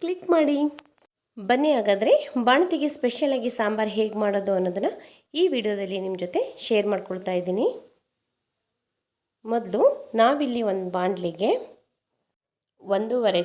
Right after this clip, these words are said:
ಸ್ಪೂನ್ ಉದ್ದಿನಬೇಳೆ, ಕಾಲು ಸ್ಪೂನ್ ಕಾಳುಮೆಣಸು, ಮತ್ತು ಕಾಲು ಸ್ಪೂನ್ ಸೋಂಪು, ಮತ್ತು ಜೀರಿಗೆ, ಒಂದು ಸ್ಪೂನ್ ಧನಿಯಾ ಕಾಳನ್ನ ಹಾಕಿ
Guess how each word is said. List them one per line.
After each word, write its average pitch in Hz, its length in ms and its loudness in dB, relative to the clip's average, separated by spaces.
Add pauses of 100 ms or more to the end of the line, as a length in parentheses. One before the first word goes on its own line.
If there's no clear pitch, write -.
ಸ್ಪೂನ್ 294 340 4 (380)
ಉದ್ದಿನಬೇಳೆ, 185 640 4 (1000)
ಕಾಲು 262 320 2
ಸ್ಪೂನ್ 262 360 2 (520)
ಕಾಳುಮೆಣಸು, 220 640 -2 (760)
ಮತ್ತು 226 260 0 (120)
ಕಾಲು 226 300 6
ಸ್ಪೂನ್ 254 360 0 (460)
ಸೋಂಪು, 226 520 -2 (2250)
ಮತ್ತು 240 220 -10 (120)
ಜೀರಿಗೆ, 208 440 0 (1500)
ಒಂದು 233 240 0
ಸ್ಪೂನ್ 392 280 -6 (280)
ಧನಿಯಾ 220 340 0
ಕಾಳನ್ನ 202 340 -4
ಹಾಕಿ 214 320 -4